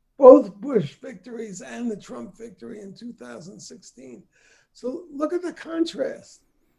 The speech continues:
Uh, you know, Republicans are long suffering. You can get away with murder if you ha-, if you murder a Republican. You can't. It's a, it's a, it's unbelievable.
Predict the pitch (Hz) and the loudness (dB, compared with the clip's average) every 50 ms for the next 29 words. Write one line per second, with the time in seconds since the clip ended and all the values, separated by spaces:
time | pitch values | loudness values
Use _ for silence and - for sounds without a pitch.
0 | _ _ _ - - - - - - 302 311 302 - 311 - - - 359 339 254 | _ _ _ -16 -12 -10 -10 -10 -10 -14 -20 -20 -20 -20 -20 -20 -20 -16 -10 -6
1 | 269 285 269 262 262 269 247 185 214 277 294 311 311 226 196 262 285 294 233 175 | -6 -6 -6 -6 -8 -10 -10 -8 -6 -6 -6 -6 -6 -8 -8 -6 -6 -6 -6 -6
2 | 254 262 254 247 226 214 233 262 285 294 311 285 - - 294 285 294 247 190 226 | -6 -4 -2 -2 0 2 4 2 2 2 -2 -4 -6 -4 -4 -4 -4 -6 -8 -12
3 | 294 269 240 - - - _ _ _ _ _ _ _ _ _ - 226 254 277 294 | -12 -12 -12 -14 -18 -20 _ _ _ _ _ _ _ _ _ -16 -12 -12 -10 -8
4 | 285 277 277 277 277 285 285 285 277 269 269 285 285 247 226 240 262 269 277 302 | -4 2 6 8 8 8 6 6 6 4 4 4 -4 -6 -8 -4 2 4 6 6
5 | 320 311 294 - - - _ _ _ _ _ _ _ _ _ _ _ - 226 196 | 6 4 2 -2 -10 -18 _ _ _ _ _ _ _ _ _ _ _ -20 -20 -16
6 | 254 277 269 247 269 277 294 285 185 196 240 247 226 220 247 262 262 240 214 208 | -12 -10 -10 -10 -10 -12 -14 -16 -16 -16 -14 -12 -10 -10 -8 -4 2 4 4 4
7 | 202 196 196 202 196 - - 240 285 285 294 277 - - - - 220 196 202 214 | 4 2 -2 -4 -6 -6 -8 -12 -12 -10 -10 -12 -14 -14 -18 -20 -18 -20 -20 -20
8 | - - 247 269 - - - - 208 - - _ _ _ _ _ _ _ _ _ | -20 -20 -20 -20 -20 -20 -20 -20 -20 -20 -20 _ _ _ _ _ _ _ _ _
9 | _ _ _ _ - 233 202 - - 143 - - 294 240 - - 320 - - - | _ _ _ _ -20 -16 -10 -4 -4 -4 -4 -6 -12 -16 -16 -16 -18 -18 -20 -20
10 | - 330 - - 320 339 381 359 359 359 359 370 381 392 370 359 320 262 190 185 | -20 -14 -8 -4 -2 -2 -2 0 2 2 4 4 2 2 0 -2 -2 0 0 0